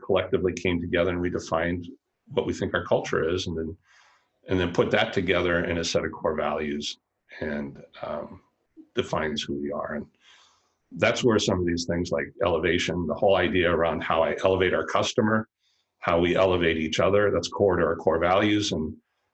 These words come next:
we said that that's our culture. That's what we naturally do. Leave us to ourselves. We're gonna find a way to help elevate each other. Um, crossing the finish line is one of our core values. That's another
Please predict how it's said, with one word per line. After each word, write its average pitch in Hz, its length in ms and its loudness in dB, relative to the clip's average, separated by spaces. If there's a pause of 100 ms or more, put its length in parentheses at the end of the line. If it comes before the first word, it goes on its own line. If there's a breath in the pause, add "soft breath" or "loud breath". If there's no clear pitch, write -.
(120)
we 98 80 0
said 101 220 2
that 101 160 2 (180)
that's - 180 2
our - 120 2 (120)
culture. - 520 2 (300)
That's 113 240 2
what 113 240 4
we 101 140 2
naturally 87 1000 0
do. 73 300 -2
Leave 120 180 4
us 143 140 2
to - 80 2
ourselves. 104 640 4
We're 98 80 2
gonna 90 200 2
find 85 280 0
a 85 80 2
way 82 140 2
to 78 100 -2
help - 260 -4
elevate 76 400 -4 (300)
each - 180 -2
other. - 280 -4 (920 soft breath)
Um, 73 500 -4 (680)
crossing 104 420 2
the 87 100 0
finish 95 320 2
line 90 260 2
is 80 140 -2
one 85 100 0
of 85 60 2
our 80 160 0
core 82 320 0
values. 82 560 0
That's 80 200 -4
another 85 500 0